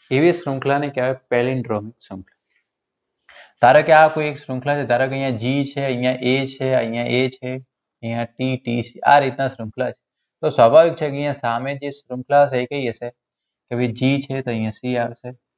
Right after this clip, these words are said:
એ છે, ટી આવશે, એ ની સામે ટી આવશે, ટી છે તો એ આવશે, ઓકે, અહીંયા એ આવશે,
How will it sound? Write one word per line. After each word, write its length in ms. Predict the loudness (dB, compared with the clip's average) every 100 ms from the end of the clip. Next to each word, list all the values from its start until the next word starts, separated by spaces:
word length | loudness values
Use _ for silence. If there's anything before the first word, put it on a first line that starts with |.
| _
એ 180 | 0 2
છે, 220 | 0 -6 -10 _ _ _ _ _ _ _ _ _ _ _ _
ટી 140 | -2 0
આવશે, 500 | 0 -2 _ _ -2
એ 80 | 0
ની 100 | -2
સામે 300 | -2 -2 -4
ટી 220 | -6 -4
આવશે, 260 | -4 -6 _ _ _ _ _ _ _ _ _
ટી 180 | -2 -2
છે 200 | -2 -4
તો 100 | -2
એ 200 | -2 0
આવશે, 380 | 0 -2 -10 -18 _ _ _ _ _ _ _ _ _ _ _ -14
ઓકે, 160 | -14 _ _ _ _ _
અહીંયા 180 | -4 -2
એ 260 | 0 2 2
આવશે, 380 | 0 -4 -18